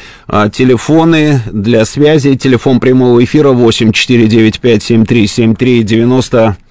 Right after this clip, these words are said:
четыре восемь. Телефон нашего С М С-портала для ваших С М S-ок. Плюс семь девятьсот двадцать пять четыре восьмёрки девяносто четыре восемь. Работает наш Telegram-канал.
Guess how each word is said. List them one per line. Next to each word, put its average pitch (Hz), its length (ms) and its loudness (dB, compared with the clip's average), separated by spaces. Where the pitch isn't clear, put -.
четыре 151 560 0
восемь. 143 640 0
Телефон 143 580 0
нашего 127 480 0
С - 120 -6
М 135 180 2
С-портала 123 800 -2
для 120 180 0
ваших 117 360 -2
С - 180 -4
М 117 160 2
S-ок. 104 500 -4
Плюс 117 220 0
семь 127 220 0
девятьсот 117 400 0
двадцать 113 320 -2
пять 117 180 0
четыре 127 300 0
восьмёрки 120 500 -2
девяносто 110 540 -2
четыре 110 360 0
восемь. 123 420 0
Работает 165 600 0
наш 156 180 -2
Telegram-канал. 131 1120 0